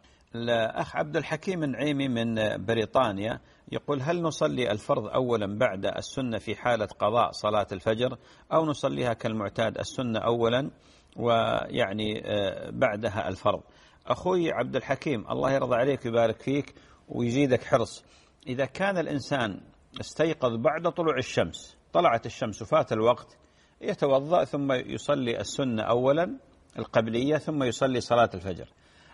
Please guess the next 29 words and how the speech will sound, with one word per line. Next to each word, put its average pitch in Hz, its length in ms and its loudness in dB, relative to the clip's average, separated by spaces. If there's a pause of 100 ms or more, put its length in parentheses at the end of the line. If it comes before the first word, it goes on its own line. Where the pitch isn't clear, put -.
(140)
أما 175 220 0
إذا 165 160 0
استيقظ 165 540 2
وباقي 147 560 4
على 147 460 2 (440)
طلوع 151 280 2
الشمس 139 540 0
وقت 160 300 0
قصير 139 520 2
لا 135 200 4
يكفي 156 420 0
إلا 147 220 4
ركعة 139 320 4
واحدة 127 500 6
لصلاة 113 600 2
الفرض، 143 380 2
لا، 127 200 0
يقدم 120 540 -2
الفرض 120 360 2 (680)
ويحرص 143 520 0
على 135 240 4
أن 135 80 -2
يقرأ 147 320 2
الفاتحة 151 560 0
حتى 143 260 -4
لا 165 120 4
تطلع 160 340 0
الشمس 131 440 -4
عليه. 120 260 2